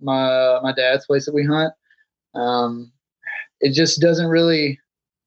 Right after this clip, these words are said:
I found that the hot sign is just way more useful than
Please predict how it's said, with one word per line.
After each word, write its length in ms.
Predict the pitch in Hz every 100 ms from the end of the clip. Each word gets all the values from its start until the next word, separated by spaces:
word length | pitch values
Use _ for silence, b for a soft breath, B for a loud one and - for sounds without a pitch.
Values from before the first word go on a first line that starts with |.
| _ _
I 80 | 180
found 320 | 175 214 220
that 260 | 202 165 - -
the 140 | 156
hot 320 | 143 151 151
sign 520 | - 143 143 151 160 143
is 160 | 131
just 260 | 143 131 - _ _
way 240 | 135 131 139
more 340 | 139 139 139
useful 680 | 123 131 - - 170 180 160
than 460 | 131 127 123 123